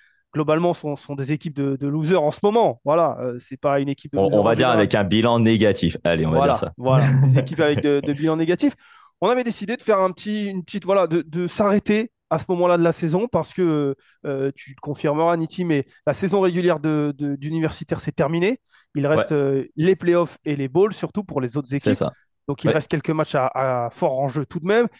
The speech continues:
Speaker 1: Il restera ensuite, euh, tout ce qui est, euh, scouting. Il restera, euh, l'année prochaine les Senior Bowl. Et beaucoup de, de choses encore peuvent évoluer, notamment au niveau du, du, des places de draft.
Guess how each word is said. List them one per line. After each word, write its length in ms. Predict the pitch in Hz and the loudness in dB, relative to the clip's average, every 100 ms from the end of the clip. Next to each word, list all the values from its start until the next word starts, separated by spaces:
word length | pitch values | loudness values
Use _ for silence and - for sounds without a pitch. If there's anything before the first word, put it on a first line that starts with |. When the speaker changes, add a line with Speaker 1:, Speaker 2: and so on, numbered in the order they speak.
| _ | _
Speaker 1:
Il 120 | 151 139 | -2 0
restera 380 | 139 - 151 | 0 0 -2
ensuite, 440 | 151 156 - 165 143 | 0 -2 -6 -8 -4
euh, 120 | 131 | -4
tout 160 | - 147 | -4 -14
ce 80 | |
qui 200 | - 151 | -6 0
est, 80 | 143 | 0
euh, 100 | 123 | 0
scouting. 600 | - 151 147 - 170 170 | -2 -2 -2 -2 -4 -4
Il 120 | 156 131 | -2 -4
restera, 460 | 127 143 139 139 | -4 -2 0 0
euh, 40 | 120 | 0
l'année 180 | 127 | -4
prochaine 300 | 131 135 147 | -8 -10 -8
les 100 | 120 | -10
Senior 320 | - 127 131 147 | -10 -6 -4 -2
Bowl. 200 | 165 156 _ _ - | -2 -2 _ _ -12
Et 60 | |
beaucoup 240 | 127 156 170 | -8 -6 -4
de, 220 | 143 139 | -2 -2
de 120 | 139 | -2
choses 400 | 143 - 185 160 - _ | -4 0 2 0 -6 _
encore 300 | 147 - 160 | -8 -2 -2
peuvent 200 | - 135 | -2 -4
évoluer, 560 | 135 139 147 170 185 175 _ _ 135 | -4 -4 -2 2 2 0 _ _ -12
notamment 320 | 123 143 143 | -6 -4 -4
au 60 | |
niveau 220 | 135 131 139 | -6 -6 -8
du, 280 | 131 131 | -8 -12
du, 260 | 123 123 120 | -12 -14 -10
des 120 | 123 | -8
places 360 | - 147 - - | -2 -2 -2 -8
de 100 | 131 | -8
draft. 340 | 127 165 180 | 0 0 0